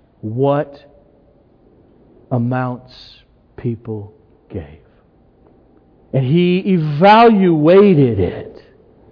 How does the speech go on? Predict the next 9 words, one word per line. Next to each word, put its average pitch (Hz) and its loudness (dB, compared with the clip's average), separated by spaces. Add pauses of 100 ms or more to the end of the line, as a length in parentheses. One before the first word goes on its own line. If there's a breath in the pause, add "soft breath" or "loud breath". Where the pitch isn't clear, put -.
(1080)
And 117 -8
he 120 -6
compared 156 -8
it - -18
to 120 -8
what 120 -10
the 113 -10
givers 113 -10
had. - -16